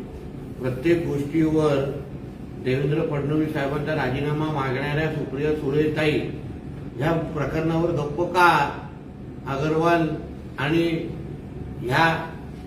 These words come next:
त्यांच्या कुटुंबाचे काही संबंध होते का? त्यांना वाचवण्याचा प्रयत्न होतोय का? कारण का अग्रवालजींना जो काही वकील दिलेला आहे असं आम्ही ऐकतो, आम्ही जे काही वाचलेलं आहे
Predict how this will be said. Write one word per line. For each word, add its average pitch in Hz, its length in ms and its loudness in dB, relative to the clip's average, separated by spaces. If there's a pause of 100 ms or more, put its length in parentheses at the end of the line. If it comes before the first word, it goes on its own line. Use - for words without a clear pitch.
(340)
त्यांच्या 147 340 -2
कुटुंबाचे 160 560 0
काही 165 200 0
संबंध 151 360 2
होते 165 300 2
का? 143 300 4 (640)
त्यांना 151 220 0
वाचवण्याचा 160 560 2
प्रयत्न 151 400 0
होतोय 170 440 4
का? 143 480 2 (800)
कारण 135 480 -2
का 160 100 0
अग्रवालजींना 156 920 4
जो 160 120 2
काही 160 240 2
वकील 160 420 2
दिलेला 147 300 4
आहे 147 120 2
असं 156 120 0
आम्ही 151 200 4
ऐकतो, 139 420 2
आम्ही 135 260 4
जे 143 140 0
काही 147 180 -2
वाचलेलं 139 440 0
आहे - 100 -2